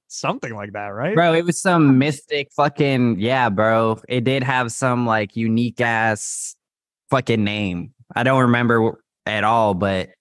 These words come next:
Speaker 2: yeah, that shit was beautiful, bro. We didn't even fucking get, like, we didn't even get that deep in that bitch, bro. But I remember the little hike we took, and that shit was, like, I just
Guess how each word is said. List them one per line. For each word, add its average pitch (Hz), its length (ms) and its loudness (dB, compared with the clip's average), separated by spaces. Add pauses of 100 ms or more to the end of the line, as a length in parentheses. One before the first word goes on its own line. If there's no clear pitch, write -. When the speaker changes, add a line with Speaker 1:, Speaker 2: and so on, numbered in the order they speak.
(340)
Speaker 2:
yeah, 117 300 -2
that 117 140 0
shit 165 220 -2
was 110 160 -2
beautiful, 104 480 -2
bro. 101 220 0
We 123 140 2
didn't 135 260 2
even 120 240 -2
fucking 120 320 -2
get, 117 280 -2
like, 101 340 -6 (720)
we 139 120 2
didn't 233 160 0
even 156 180 0
get 147 260 0
that 135 260 -4
deep 131 260 -4
in 117 120 0
that 110 280 -4
bitch, 110 340 -6
bro. 117 220 0
But 117 100 0
I 120 120 2
remember 139 360 2
the 120 140 2
little 123 240 2
hike 117 320 -6
we 107 180 -2
took, 104 300 -2
and 98 80 0
that 104 160 -2
shit 120 240 0
was, 101 180 0
like, 95 240 -2
I 127 120 -2
just 131 440 -2